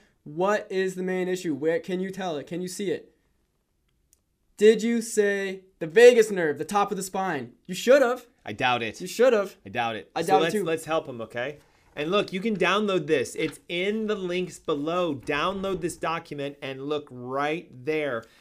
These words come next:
Speaker 2: So listen, I'm gonna do this. You stay where you are.
Speaker 1: Yep.
Speaker 2: Walk 'em through it.
Speaker 1: So you guys can see how the top of the skull, where the, or the base of the skull, rather,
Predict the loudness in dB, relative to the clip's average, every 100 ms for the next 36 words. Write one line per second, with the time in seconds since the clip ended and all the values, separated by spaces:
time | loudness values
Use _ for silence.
0 | _ -8 -4 -4 -6 -10 -8 -8 -6 -6
1 | -6 -10 -12 -12 -12 -12 -12 -12 -12 -6
2 | -6 -6 _ _ -10 -8 -12 -14 -12 -12
3 | -12 -4 0 0 0 0 2 2 -2 -8
4 | -8 -4 0 0 -2 -8 -8 -8 -4 -4
5 | -2 -4 -6 -2 0 0 -2 -4 -4 -6
6 | 0 2 2 -4 -10 -8 -8 -8 -8 -8
7 | -8 -12